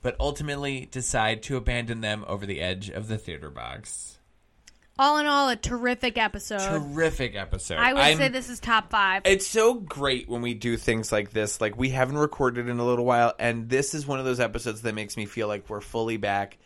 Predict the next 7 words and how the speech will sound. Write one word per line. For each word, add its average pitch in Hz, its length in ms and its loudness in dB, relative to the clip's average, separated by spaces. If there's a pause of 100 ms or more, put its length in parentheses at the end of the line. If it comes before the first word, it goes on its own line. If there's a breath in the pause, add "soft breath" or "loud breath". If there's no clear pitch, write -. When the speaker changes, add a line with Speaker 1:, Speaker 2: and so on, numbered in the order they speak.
(260 soft breath)
Speaker 1:
This 110 160 -2
was 117 120 -6
a 117 60 -4
great 107 260 0
episode. 101 600 -2 (180)
Loved 104 340 -4
it. 98 300 -4